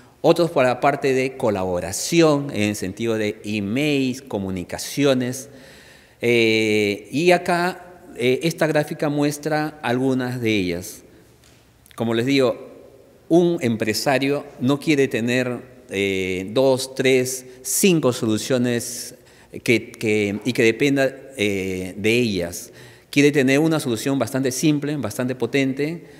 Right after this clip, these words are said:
eh, fácil de utilizar, que pueda, eh, obtener resultados rápidos. ¿Cómo escoger en esta variedad de soluciones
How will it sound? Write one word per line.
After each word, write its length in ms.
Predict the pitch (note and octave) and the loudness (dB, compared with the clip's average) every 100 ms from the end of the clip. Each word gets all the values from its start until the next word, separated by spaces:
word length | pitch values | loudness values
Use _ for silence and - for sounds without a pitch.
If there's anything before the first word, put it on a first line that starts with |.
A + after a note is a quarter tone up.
| - - | -20 -10
eh, 140 | - G#2+ | -4 -2
fácil 400 | - F3 - D#3+ | 2 2 2 0
de 40 | |
utilizar, 1040 | B2+ A2+ A2 - E3 A#3+ A3 - - - - | 0 0 -2 0 -2 -2 -8 -12 -20 -20 -2
que 120 | C3 | 0
pueda, 720 | B2+ D#3 F3 F3+ F3 F3+ F3 - | 2 4 4 4 2 0 -4 -4
eh, 520 | B2 A2+ A2 G#2 G2+ - | -2 0 0 0 -2 -2
obtener 420 | A#2+ C3+ C#3 D#3 | 0 0 0 0
resultados 640 | D3 - A2 C#3+ C#3 B2+ | -2 -4 -2 0 0 0
rápidos. 720 | - - C3+ - E2+ - - - - - _ _ _ - - - _ _ _ _ _ _ - | 0 2 2 0 -12 -12 -14 -16 -20 -20 _ _ _ -20 -20 -20 _ _ _ _ _ _ 2
¿Cómo 260 | A#3 B3 | 4 4
escoger 460 | A3+ - C#3+ F#3 F3 | 0 -2 -2 0 2
en 140 | D#3 | 2
esta 260 | E3 - E3+ | 0 -2 0
variedad 440 | C#3 B2+ B2+ C#3+ | 0 2 2 2
de 120 | D3+ | 2
soluciones 1040 | D3 A#2+ G#2+ G#2 - C#3 C3+ C#3+ B2+ - | -2 -4 -6 -6 -4 -2 -2 -4 -6 -12